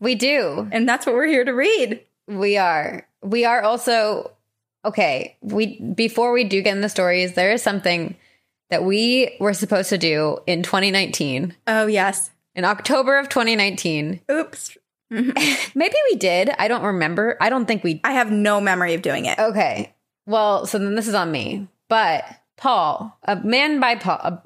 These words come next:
Speaker 1: a man by the name of Paul.
Speaker 2: Ah, my name's Paul.
Speaker 1: The boyfriend of a woman named Jessica reached out to us and said, "My girlfriend is an enormous fan of your show. She's listening to it right now. And I wanted to surprise her with a special shout out on your show and get her a few things from the store."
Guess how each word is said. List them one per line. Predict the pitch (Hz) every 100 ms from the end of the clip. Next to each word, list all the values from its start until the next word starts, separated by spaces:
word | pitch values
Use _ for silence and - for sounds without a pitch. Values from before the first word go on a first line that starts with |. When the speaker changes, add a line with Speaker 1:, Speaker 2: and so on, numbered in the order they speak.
| 190
Speaker 1:
a |
man | 233 277 269
by | 240
the | 233
name | 233
of | 226 208
Paul. | - 160 151 -
Speaker 2:
Ah, | 339 151 - -
my | 240 339
name's | 285 208 247 -
Paul. | - 185 -
Speaker 1:
The | -
boyfriend | 185 262 254 262 247 240 233 -
of | 208 202 185 180 - _ _
a | 196
woman | 202 190 190
named | 180 175 180
Jessica | 185 190 180 180
reached | 170 208 214
out | 175 165
to | 170
us | 156 165 -
and | 175 170
said, | 190 165 165 160 180 _ _ _ _ _ _ 190
"My | 196
girlfriend | 208 262 262 262 247
is | - 190
an | 190
enormous | 190 185 185 196 208 -
fan | - 180 175
of | 175
your | 175
show. | 170 160 147 151 151
She's | - - 180 165 -
listening | 190 185 190 208 196
to | 202 175
it | 170 -
right | 170 151 135
now. | 147 135 127 - - _ _ _
And | - 190
I | 185
wanted | 214 233 247
to | 254
surprise | 247 226 190 185
her | 190
with | 175
a | 175
special | - 185 214
shout | 208 175 170
out | 165 -
on | 175
your | 190
show | 202 165 151 151 -
and | 175 165
get | 180 175
her | 185
a | 185
few | 170 165
things | 160 160
from | - 160
the |
store." | 156 - 240 170 151 160 196